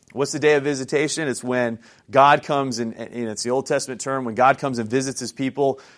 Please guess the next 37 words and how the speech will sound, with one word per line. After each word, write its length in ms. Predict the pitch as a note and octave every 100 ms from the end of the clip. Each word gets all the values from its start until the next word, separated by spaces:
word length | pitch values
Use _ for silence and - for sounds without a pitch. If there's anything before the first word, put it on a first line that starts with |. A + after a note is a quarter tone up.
| -
to 80 | A#2+
bless 340 | B2 C3+ D3+
them, 380 | - D3 C#3+ C#3
to 100 | A#2
take 260 | - C3+ C3+
them, 220 | B2+ B2
you 80 | A#2+
know, 80 | A2
to 140 | A#2+
move 480 | A#2 C#3 D3+ D#3 B2
or 80 | A#2
to 220 | C#3+ -
act 280 | B2+ C#3 C#3+
in 60 |
a 60 | A#2
particular 520 | A#2 - C#3 C3+ A#2
way. 420 | A2+ B2+ C3 C3 - - -
Um, 540 | G#2+ G#2+ G#2 G2 G2 F2+ _ _ _ _ _ -
and 100 | A#2
so 120 | C3
we've 100 | B2
seen 160 | D3 C#3+
that 240 | C3 A2+
several 260 | - C#3 C3+
times 340 | C3+ C3 A#2
in 80 | A#2
history. 480 | C3 C3+ D3 C#3+ C3+ - -
For 140 | - D3
them, 400 | D#3 F3 F#3+ F3+ _ _ _ _ _ -
a 80 | C3+
person's 560 | E3+ F3 - F3 C3+
g-, 180 | A2+ D3
day 300 | B2 C#3 D3+
of 100 | E3
visitation 800 | C#3+ D3+ C#3+ D3+ C#3 - D#3 D3
is 200 | B2+ A#2
when 380 | A#2+ A#2+ A2+